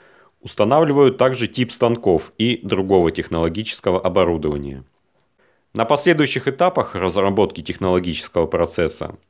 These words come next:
эти предварительные решения уточняют,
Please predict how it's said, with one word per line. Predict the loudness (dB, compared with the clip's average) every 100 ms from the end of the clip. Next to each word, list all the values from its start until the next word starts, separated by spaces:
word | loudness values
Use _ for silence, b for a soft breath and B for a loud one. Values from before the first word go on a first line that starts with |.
| _ _
эти | 0 0
предварительные | -2 -2 2 2 2 0 0 2
решения | 2 2 0 0 0 -2
уточняют, | -4 -2 -2 -2 -2 0 -2 -8